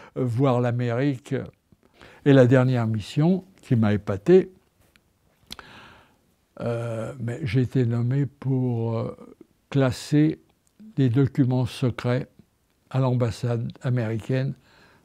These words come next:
toujours à Paris, place de la Concorde. C'était un travail, euh, qui nécessitait d'abord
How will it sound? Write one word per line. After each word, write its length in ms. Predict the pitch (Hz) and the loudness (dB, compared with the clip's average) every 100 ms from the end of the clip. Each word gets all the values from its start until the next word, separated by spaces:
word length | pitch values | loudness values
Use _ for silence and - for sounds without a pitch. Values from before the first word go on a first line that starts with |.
| _ | _
toujours 400 | - 139 113 113 | 0 2 2 2
à 80 | 110 | 0
Paris, 400 | 98 110 101 127 | 0 -2 0 -2
place 260 | 120 123 113 | -2 -2 0
de 100 | 113 | 0
la 160 | 113 | -2
Concorde. 800 | 98 113 104 117 117 143 165 165 - _ _ _ _ _ _ _ _ _ - | -4 -8 -10 -6 -4 -2 -4 -6 -10 _ _ _ _ _ _ _ _ _ -6
C'était 340 | 139 - 156 135 | -4 2 4 4
un 320 | 131 123 123 | 4 2 0
travail, 760 | - 127 127 139 147 147 135 | -2 0 4 6 6 6 4
euh, 380 | 131 127 123 123 - _ _ 233 - | 4 4 0 -4 -14 _ _ -12 -4
qui 180 | 135 | 0
nécessitait 760 | 120 123 - 123 - 117 - 139 | 2 2 0 -2 -2 -4 2 2
d'abord 580 | 127 127 127 - - | 4 4 4 2 -10